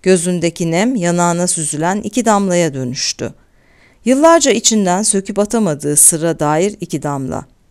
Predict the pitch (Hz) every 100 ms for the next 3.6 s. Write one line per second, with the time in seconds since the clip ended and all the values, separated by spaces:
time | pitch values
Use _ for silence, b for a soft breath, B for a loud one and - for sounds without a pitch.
0 | _ _ - 214 180 190 220 180 180 196
1 | 202 160 165 156 165 165 - 165 165 160
2 | - - 185 170 135 - 143 147 160 165
3 | 156 156 - 226 226